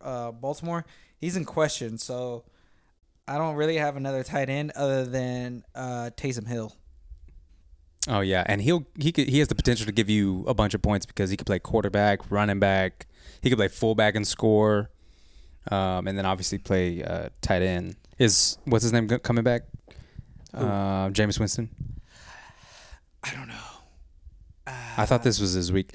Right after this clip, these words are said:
Speaker 1: I
Speaker 2: You
Speaker 1: don't
Speaker 2: know whose
Speaker 1: know
Speaker 2: week it
Speaker 1: either.
Speaker 2: is? This is the, the return of D-Hop this week.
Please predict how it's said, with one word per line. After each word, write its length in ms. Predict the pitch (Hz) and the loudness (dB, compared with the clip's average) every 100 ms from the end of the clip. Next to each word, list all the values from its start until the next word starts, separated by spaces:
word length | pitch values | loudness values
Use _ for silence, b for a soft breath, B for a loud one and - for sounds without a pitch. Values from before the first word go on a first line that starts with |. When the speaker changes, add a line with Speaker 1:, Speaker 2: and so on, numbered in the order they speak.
| - | -8
Speaker 1:
I 80 | 175 | -2
Speaker 2:
You 60 | 117 | 2
Speaker 1:
don't 180 | 135 | 4
Speaker 2:
know 40 | 123 | 4
whose 140 | 120 | 4
Speaker 1:
know 40 | 113 | 2
Speaker 2:
week 120 | 104 | 2
it 120 | 98 | 4
Speaker 1:
either. 40 | 107 | 4
Speaker 2:
is? 420 | 110 - - - - - - - | 4 2 0 -2 -10 -20 -20 -2
This 180 | 117 104 | 0 2
is 160 | 98 92 | 2 2
the, 440 | 98 92 87 85 - _ _ _ - | 2 4 0 -4 -10 _ _ _ 0
the 100 | 101 | 2
return 460 | 92 - 117 101 | 2 2 2 4
of 140 | 92 82 | 2 2
D-Hop 420 | 110 104 90 - - - - _ _ - | 2 2 0 -4 -12 -20 -20 _ _ -8
this 180 | 95 - | -6 -4
week. 200 | 90 | -6